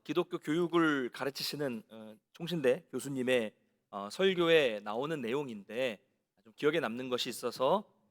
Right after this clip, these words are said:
여러분과 함께 나누고 싶습니다. 그래서, 어, 이번에 이번 주 토요일에 있을 이 경안노회, 경안주일학교 연합회, 예, 강습회에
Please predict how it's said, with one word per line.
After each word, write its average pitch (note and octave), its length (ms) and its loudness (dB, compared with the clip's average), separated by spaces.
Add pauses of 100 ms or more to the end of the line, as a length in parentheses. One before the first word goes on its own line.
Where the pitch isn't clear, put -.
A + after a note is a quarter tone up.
여러분과 B2 320 0
함께 C3+ 540 -2
나누고 A#2 320 -4
싶습니다. A2 520 -10 (120)
그래서, C3+ 300 -2 (460)
어, A2 140 -2
이번에 E3+ 440 8
이번 C#3+ 200 6
주 D3 80 -8
토요일에 F#3 340 6
있을 C#3 460 0
이 B2+ 100 -4
경안노회, B2+ 1300 0 (460)
경안주일학교 B2+ 880 0
연합회, A#2 500 -2 (380)
예, G2+ 100 -10
강습회에 C3+ 760 2